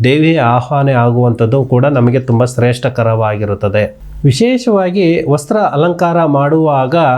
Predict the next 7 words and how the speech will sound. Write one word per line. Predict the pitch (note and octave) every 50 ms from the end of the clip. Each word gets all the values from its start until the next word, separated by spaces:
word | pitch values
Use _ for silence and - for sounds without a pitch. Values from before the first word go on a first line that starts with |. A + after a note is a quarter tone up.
| C#3 - -
ಮುಖ್ಯವಾಗಿ | D3+ C#3 C#3 C#3 C#3 - _ - - - A3 G#3+ G3 G3 E3+ D#3+ D#3+ D#3+ E3+ E3 D3+ - - C#3
ನಾವು | C#3 C#3 C3+ C#3+ D3+ D3 C#3+ C3 B2 A#2 C3
ದೇವಿಗೆ | C#3 D#3 D#3+ E3 F3 D#3+ D3 D3+ B2+ - A#2
ಸೀರೆ | - - D#3+ D#3 D#3+ D#3+ D#3+ D3+ D3
ಅನ್ನುವಂಥದ್ದು | C#3+ D3 C#3+ C#3 C3+ C3 B2 B2 B2 C3+ B2 A#2 B2 A#2+
ಉಡಿಸುವಾಗ | - C3+ C#3 D#3 D3+ - E3 D3 C#3 C3 B2+ B2 A#2+ A#2+ B2 A#2+ A2 - C3
ನಾವು | A#2+ B2+ B2+ C3 C3 C3 A#2 - -